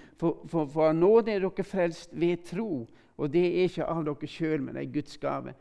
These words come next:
Og jeg trodde alltid at det var nåden som var Guds gave. Nei, det er ikke nåden, det er troa. Og som jeg pleier også å si,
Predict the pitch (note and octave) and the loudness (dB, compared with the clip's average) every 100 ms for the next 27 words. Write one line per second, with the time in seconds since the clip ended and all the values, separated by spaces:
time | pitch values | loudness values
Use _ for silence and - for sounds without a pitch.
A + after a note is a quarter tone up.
0 | _ _ _ _ - F3 - A3 G3+ G3 | _ _ _ _ -2 0 0 0 2 2
1 | G#3 F#3+ F3 E3 E3+ F#3 G3+ A3+ G#3+ - | 2 0 0 0 6 8 8 6 4 -2
2 | D#3 D#3 F3 - E3+ E3 D#3 D3+ D#3 E3+ | -4 -4 -6 -6 -4 -2 -2 -2 -2 -4
3 | E3+ F3+ D#3+ E3 E3 D#3 D3 D3+ - C4 | -4 -4 -2 0 0 -2 -2 -2 -4 -8
4 | F3 - - _ _ _ _ _ _ _ | -10 -14 -18 _ _ _ _ _ _ _
5 | _ _ _ _ _ _ _ _ _ _ | _ _ _ _ _ _ _ _ _ _
6 | _ _ _ - C#3+ G3 G#3+ G#3 G3+ G3+ | _ _ _ -14 -8 -4 -2 -2 0 0
7 | F#3+ F3+ E3+ G3+ | -2 -4 -6 -4